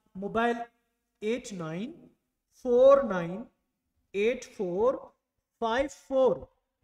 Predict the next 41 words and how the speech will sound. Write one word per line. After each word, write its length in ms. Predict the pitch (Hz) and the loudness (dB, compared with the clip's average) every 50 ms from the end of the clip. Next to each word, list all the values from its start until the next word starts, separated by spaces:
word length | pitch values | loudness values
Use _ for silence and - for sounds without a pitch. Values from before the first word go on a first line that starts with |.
| _ 151 | _ _
double 300 | 196 208 214 247 277 262 | -6 -2 -2 -2 -4 -4
three 220 | - - 240 254 | -8 -12 -14 -14
पे 200 | 262 254 247 220 | -8 -6 -6 -6
जाके 280 | 165 180 165 156 - 233 | -6 -8 -12 -10 -10 -10
आप 120 | 220 - 196 | -10 -10 -12
message 400 | 190 190 233 - - 349 339 - | -14 -14 -12 -8 -8 -8 -8 -6
कर 160 | - 220 180 | -8 -8 -10
दीजिएगा, 600 | 160 151 170 170 147 175 180 170 196 226 294 330 - _ _ - - - - - _ _ _ _ _ _ _ _ _ _ _ _ _ _ _ _ _ _ _ _ _ _ _ _ _ - 156 | -8 -10 -14 -14 -12 -12 -8 -6 -4 -4 -4 -6 -8 _ _ -20 -20 -20 -20 -20 _ _ _ _ _ _ _ _ _ _ _ _ _ _ _ _ _ _ _ _ _ _ _ _ _ -12 -10
आपको 240 | 156 - _ 202 196 | -10 -8 _ -6 -4
detail 400 | 185 190 - 202 208 202 202 196 | -4 -4 -4 -4 -4 -4 -6 -8
मिल 160 | 196 185 180 | -8 -8 -6
जाएंगी, 420 | 180 165 - 165 - 254 320 311 - - - - _ - | -6 -6 -4 -4 -6 -6 -8 -10 -14 -18 -20 -20 _ -12
वहां 220 | 226 208 - 254 247 | -12 -10 -8 -10 -12
से 140 | - 202 | -12 -16
भी 160 | 175 - 175 170 | -14 -14 -12 -12
आप 240 | 156 156 - - - _ _ | -12 -14 -16 -20 -20 _ _
direct 380 | 180 170 165 180 190 - - _ | -12 -10 -10 -12 -14 -16 -20 _
भी 120 | 190 190 - | -20 -18 -18
avail 300 | - 151 - 160 160 165 | -20 -16 -14 -14 -14 -14
कर 180 | 160 - - 131 | -14 -16 -18 -18
सकते 400 | - - 160 - _ - 226 233 | -18 -20 -20 -20 _ -6 -6 -6
हैं, 180 | 233 254 285 277 - - - - _ _ _ | -4 -6 -8 -10 -14 -20 -20 -20 _ _ _
चाहे 220 | 247 240 233 254 | -4 -4 -2 -4
वो 160 | 247 247 233 | -4 -6 -6
एग्रो 280 | 233 180 175 151 190 214 | -6 -8 -10 -8 -8 -8
फॉरेस्ट्री 480 | - - 185 175 165 - - - 185 165 | -8 -8 -12 -14 -14 -16 -18 -20 -20 -16
net 300 | 160 151 151 156 - - | -14 -12 -14 -14 -14 -10
का 180 | - 233 240 | -8 -6 -6
हो। 180 | 240 247 285 294 - - _ _ _ 202 | -6 -6 -8 -10 -12 -18 _ _ _ -2
Validity 440 | 233 247 262 285 294 339 - 349 339 | 0 0 2 0 -2 -2 -4 -4 -4
भी 160 | 320 311 269 | -2 -4 -4
हमने 260 | 220 202 196 202 196 | -4 -6 -8 -10 -12
इस 100 | 190 - | -12 -10
बार 160 | - 190 175 175 | -10 -10 -10 -10
increase 440 | 170 160 _ - 202 226 240 - | -12 -16 _ -10 -8 -8 -8 -8
कर 180 | - 262 233 226 | -6 -6 -6 -6
दी, 220 | 190 247 302 - - _ _ _ _ - | -6 -8 -10 -10 -12 _ _ _ _ -12
जो 100 | 233 269 | -10 -8
कि 120 | - 320 | -4 -4
almost 440 | 240 190 165 156 175 196 185 - - | -4 -4 -4 -6 -10 -14 -12 -10 -10
आपका 400 | 190 170 - _ 226 185 - - | -10 -10 -12 _ -10 -10 -10 -12